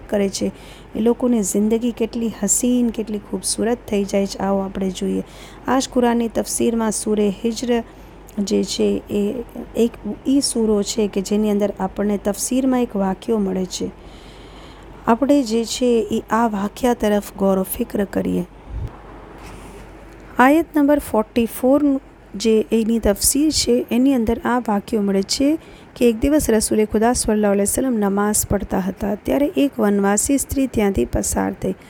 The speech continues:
તેણે હઝરતને મસ્જિદમાં જોઈ, મસ્જિદમાં આવી અને હઝરતની પાછળ બે રકાત નમાઝ પડવાનું શરૂ કર્યું. હઝરતને કાંઈ ખબર ન હતી. આપે સૂરે હમ્દ પછી આ સૂરે હિજ્ર શરૂ કર્યું અને ઉપરની આયત સુધી,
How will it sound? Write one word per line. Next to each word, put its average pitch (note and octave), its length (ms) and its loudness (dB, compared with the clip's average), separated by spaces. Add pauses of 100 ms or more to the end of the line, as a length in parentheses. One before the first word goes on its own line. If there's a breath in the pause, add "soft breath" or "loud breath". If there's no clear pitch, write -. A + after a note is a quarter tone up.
(420 loud breath)
તેણે D#4+ 200 4
હઝરતને C#4+ 560 2
મસ્જિદમાં A3+ 640 0
જોઈ, C#4+ 360 0
મસ્જિદમાં G#3+ 880 0
આવી C#4+ 160 2
અને A3 220 -2
હઝરતની G#3 520 0
પાછળ G#3 500 0
બે G#3+ 120 4
રકાત G#3 300 2 (100)
નમાઝ C4 360 0
પડવાનું A3 400 0
શરૂ C4+ 280 2
કર્યું. G#3+ 300 -2 (680 loud breath)
હઝરતને G#3 460 2
કાંઈ C#4+ 220 0
ખબર C#4 320 2
ન D#4+ 140 4 (160)
હતી. A3 380 -4
આપે G3 260 0
સૂરે G#3 320 0
હમ્દ G#3 360 2
પછી C#4+ 340 0
આ - 180 -2
સૂરે G3+ 320 2
હિજ્ર G3 360 2
શરૂ A#3+ 320 2
કર્યું F#3+ 340 0 (500 loud breath)
અને C#4+ 260 2
ઉપરની C#4 540 2
આયત A#3 240 0
સુધી, B3 480 0